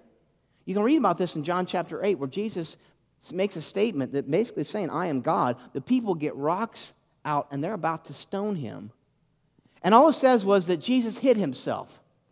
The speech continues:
It's almost like super-, something supernatural happened, and Jesus disappears. They were literally there, ready to kill him. And Jesus says, "Oh, yeah, by the way, we're gonna go back there." Okay?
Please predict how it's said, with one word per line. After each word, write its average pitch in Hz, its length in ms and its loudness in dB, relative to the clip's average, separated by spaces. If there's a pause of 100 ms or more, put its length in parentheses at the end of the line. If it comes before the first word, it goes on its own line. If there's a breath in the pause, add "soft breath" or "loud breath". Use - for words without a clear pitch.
(340)
It's 196 200 0
almost 285 320 4
like 196 140 0
super-, 240 320 -2
something 202 280 -4
supernatural 180 760 -4
happened, 165 340 0
and 127 100 -2
Jesus 175 380 -6
disappears. - 840 -8 (520)
They 208 140 6
were 175 120 2
literally 196 400 6
there, 160 220 2
ready 185 600 6
to - 140 -12 (100)
kill 247 360 4
him. 147 300 0 (240 loud breath)
And 170 160 -2
Jesus 220 220 0
says, 185 200 2
"Oh, 214 120 8
yeah, 208 180 6
by 175 140 4
the 170 80 6
way, 180 140 8
we're 160 180 2
gonna 180 160 2
go 151 100 2
back 139 360 2
there." 110 300 0 (640)
Okay? 180 320 0